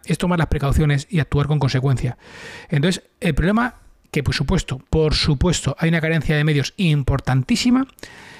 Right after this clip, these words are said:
está en la formación continuada, en el reciclaje. Y eso es una cosa que se ha perdido y que es totalmente necesaria. La policía no puede solo formarse, la Guardia Civil no puede solo formarse cuando van a la academia.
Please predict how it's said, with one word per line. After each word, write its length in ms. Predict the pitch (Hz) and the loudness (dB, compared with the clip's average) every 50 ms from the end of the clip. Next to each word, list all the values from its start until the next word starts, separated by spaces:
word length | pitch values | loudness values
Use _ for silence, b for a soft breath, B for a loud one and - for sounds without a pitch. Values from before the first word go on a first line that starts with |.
| B B B | B B B
está 440 | B - 147 - - - 202 226 - | B -4 -4 -4 -2 -2 -4 -4 -4
en 140 | - 190 151 | -4 -2 -2
la 80 | 143 - | -2 0
formación 420 | - 156 143 139 131 - 190 190 | 0 0 0 0 2 0 0 0
continuada, 640 | 175 - 175 151 131 - 131 131 131 123 117 120 - _ _ _ | -2 -2 -2 -2 0 0 0 0 2 0 -2 -4 -8 _ _ _
en 140 | - 180 160 | -2 2 2
el 120 | 156 156 | 2 2
reciclaje. 640 | 147 156 131 - 135 123 156 143 120 - - - - | 2 0 0 0 -2 0 -2 -2 -2 -4 -8 -14 -10
Y 120 | - - 180 | -4 -2 -2
eso 100 | 175 190 | 0 0
es 60 | 180 | 0
una 100 | 185 165 | 0 0
cosa 180 | 165 143 - | 0 -2 -2
que 120 | 135 139 127 | -2 -2 -2
se 80 | - | -2
ha 80 | 226 180 | -2 -2
perdido 400 | 185 165 165 190 185 202 226 - - | 0 0 2 2 2 0 0 -2 -4
y 120 | 208 175 | -4 -2
que 80 | - 180 | -2 -2
es 80 | 160 | -2
totalmente 500 | - 175 156 190 180 196 202 175 226 226 - - - | -2 -2 -2 0 0 0 0 -2 -2 -4 -6 -6 -6
necesaria. 760 | 170 147 139 139 123 - - 117 - - 143 135 123 120 120 - B B B B B B B B | -4 -2 0 0 0 -2 -2 -2 -2 -2 -2 0 -2 -2 -4 -6 B B B B B B B B
La 160 | B 160 156 | B 0 0
policía 320 | - 175 175 170 - 254 240 | 2 2 2 2 2 2 2
no 120 | 220 180 | 2 2
puede 200 | - 196 185 165 | 2 2 2 2
solo 180 | - 180 170 151 | 2 0 0 0
formarse, 500 | - - 143 139 143 151 143 - - 143 | 0 -2 -2 0 0 0 0 -2 -2 0
la 80 | 127 | 2
Guardia 200 | 135 147 151 139 | 2 2 2 2
Civil 160 | 123 131 143 139 | 0 0 0 0
no 100 | 139 131 | 0 0
puede 160 | 156 147 131 | 0 0 0
solo 180 | - 156 143 | 0 0 -2
formarse 760 | 127 - - 135 123 123 127 139 151 147 117 - - 127 117 B B B B B B B B B B B B | -2 -2 -4 -4 -2 -2 -2 -2 -2 -2 -2 -4 -4 -6 -6 B B B B B B B B B B B B
cuando 340 | - 165 151 151 147 147 143 | 0 0 2 2 2 2 0
van 180 | 151 170 160 | 0 0 0
a 80 | 156 147 | 0 0
la 80 | 139 | -2
academia. 560 | 131 - - 131 127 131 123 120 120 113 110 | -2 -2 -2 -2 0 0 0 0 0 -2 -4